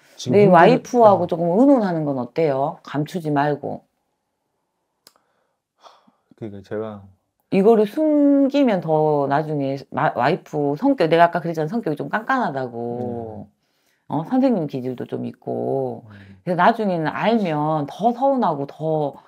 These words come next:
Speaker 2: 그럴 건데, 지금 밑 빠진 독에 물, 물 붓기 같잖아, 본인도. 그잖아?
Speaker 1: 네.
Speaker 2: 빨리 둘이 그냥 털고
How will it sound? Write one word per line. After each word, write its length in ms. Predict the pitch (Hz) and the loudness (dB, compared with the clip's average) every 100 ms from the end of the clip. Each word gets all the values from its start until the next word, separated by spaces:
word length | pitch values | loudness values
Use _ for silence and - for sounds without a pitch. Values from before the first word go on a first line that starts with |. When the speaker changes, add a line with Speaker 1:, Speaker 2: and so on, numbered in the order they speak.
| - _ | -20 _
Speaker 2:
그럴 300 | - 151 175 | -6 -2 0
건데, 760 | 175 135 123 120 117 123 117 110 - - - _ | -2 -4 -4 -6 -4 -6 -8 -12 -20 -20 -20 _
지금 160 | 165 | -2
밑 140 | 175 190 | -2 2
빠진 280 | 247 202 | 2 2
독에 180 | 170 160 | -4 -4
물, 220 | 151 156 170 - | -4 -4 -6 -6
물 180 | 165 175 | -4 -2
붓기 260 | 220 - | -4 -4
같잖아, 400 | 151 143 135 127 | -4 -4 -6 -8
본인도. 960 | 135 135 135 131 120 120 123 120 110 - | -8 -6 -4 -4 -4 -4 -6 -8 -10 -12
그잖아? 600 | - 139 147 139 160 202 - | -10 -4 -2 -2 -4 -8 -14
Speaker 1:
네. 120 | 110 101 98 - _ | -16 -16 -20 -20 _
Speaker 2:
빨리 460 | 269 311 302 247 196 | 0 2 2 0 -4
둘이 260 | _ 196 175 | _ -4 -2
그냥 280 | 160 156 151 | -2 -4 -4
털고 760 | - 277 247 165 151 151 147 | 0 0 0 0 0 0 -4